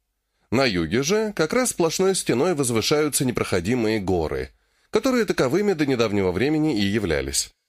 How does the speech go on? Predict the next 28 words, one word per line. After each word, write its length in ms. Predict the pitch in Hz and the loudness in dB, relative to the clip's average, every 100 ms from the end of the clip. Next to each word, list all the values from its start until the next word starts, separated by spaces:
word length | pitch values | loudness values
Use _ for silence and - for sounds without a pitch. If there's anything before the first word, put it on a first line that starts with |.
| _ _ _ | _ _ _
Именно 300 | - 120 220 | 0 2 2
с 80 | 226 | 0
этой 200 | 233 226 | 0 0
стороны 400 | 202 196 180 180 | -2 0 2 2
наш 200 | 208 185 | 2 0
отряд 300 | 170 143 165 | 0 0 0
и 20 | |
выходит 420 | 156 147 107 92 87 | 0 0 0 -2 -2
к 60 | |
утесу. 420 | 151 139 92 - - _ _ _ _ _ _ _ _ _ _ - | -4 -2 -4 -8 -12 _ _ _ _ _ _ _ _ _ _ -2
На 180 | 104 | 0
севере 440 | 175 190 220 240 233 | 2 2 2 2 2
располагается, 720 | 214 - 165 120 165 190 - | 0 0 0 2 0 0 0
собственно, 580 | - 143 - 175 180 185 | 0 0 -2 0 2 2
само 300 | 170 120 160 | 0 0 0
поселение, 760 | 202 - 185 151 151 156 143 | 0 0 0 2 2 2 2
защищенное 680 | 104 110 131 - 127 110 104 | 0 0 0 2 0 2 0
высокой 400 | 90 95 101 90 | 0 0 -2 -2
стеной, 500 | 85 - 98 156 175 _ _ _ - | -2 -2 0 0 -2 _ _ _ -2
местами 480 | 98 208 196 208 196 | 0 2 2 2 0
сменяющейся 840 | 180 156 143 160 143 147 123 120 | 2 2 2 2 0 0 2 0
отвесной 460 | 107 107 104 107 95 | 2 0 0 0 -2
скалой 480 | - 90 98 170 | 0 0 2 0
с 80 | 170 | 0
мелькавшими 560 | 135 120 196 196 175 156 | 0 0 0 0 0 0
в 100 | 101 | 2
ней 140 | 101 | 0
проходами. 580 | 104 104 95 73 71 71 | 0 -2 -2 -4 -4 -6